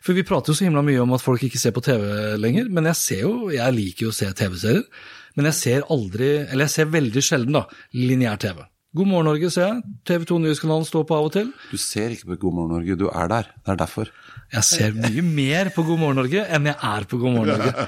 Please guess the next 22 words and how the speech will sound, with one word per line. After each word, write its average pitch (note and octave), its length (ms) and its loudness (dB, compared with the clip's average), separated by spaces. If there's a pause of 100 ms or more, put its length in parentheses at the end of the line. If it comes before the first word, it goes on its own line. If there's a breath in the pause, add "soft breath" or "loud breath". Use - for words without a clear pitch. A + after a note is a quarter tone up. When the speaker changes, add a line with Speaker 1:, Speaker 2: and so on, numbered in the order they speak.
Speaker 2:
<laughs> - 180 -14
Speaker 1:
Men C3 80 0
du, F3 80 2
altså D#3+ 200 0
her C#3+ 220 0
om D3+ 80 0
dagen, C3+ 300 2
og D#3 180 0 (480)
jeg, D3 240 -4
det D3 160 2
tror C3+ 140 2
jeg A#2+ 80 2
skal D3+ 140 2
lage B2+ 200 4
en C3 80 2
sånn C3 240 0
liten B2+ 240 0
sak G#2+ 180 -2
på, D3+ 140 2
eh, C#3+ 320 2 (600 loud breath)
by D3 260 2
accident, - 560 0